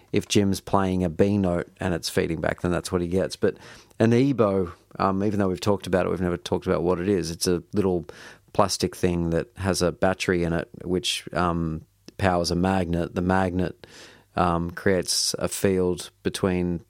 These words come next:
the magnet of the ebo and the magnet of the guitar pickups, and there's a sympathetic vibration with the strings of the guitar, and it just means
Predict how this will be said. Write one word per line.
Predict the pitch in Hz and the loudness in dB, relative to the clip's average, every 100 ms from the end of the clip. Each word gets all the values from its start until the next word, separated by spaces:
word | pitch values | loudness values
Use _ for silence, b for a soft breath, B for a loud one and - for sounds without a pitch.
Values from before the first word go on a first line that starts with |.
| _ | _
the | 92 | 0
magnet | 90 87 87 | 2 0 -2
of | 87 | -2
the | 90 90 | 0 0
ebo | 87 90 87 | 2 2 2
and | 87 | 0
the | |
magnet | 87 87 87 87 - | 0 0 0 -2 -2
of | - 87 | -4 -4
the | 90 | -2
guitar | 90 101 95 | -2 0 0
pickups, | - 90 82 - - B B B - | 0 -2 -2 -2 -8 B B B -2
and | 95 | 0
there's | 90 87 | 2 0
a | |
sympathetic | 85 104 87 92 87 - | 2 2 2 -2 -2 0
vibration | 87 82 95 92 - 87 82 | 2 4 2 0 -2 -4 -2
with | 85 | -4
the | 85 | -2
strings | - 127 101 92 - - | 2 2 2 0 -2 -4
of | - - | -8 -6
the | |
guitar, | 90 - 95 90 85 90 | -4 0 2 2 0 -4
and | 95 | -4
it | 78 | -2
just | 98 - | -2 -2
means | 95 92 90 - | 0 0 -2 -4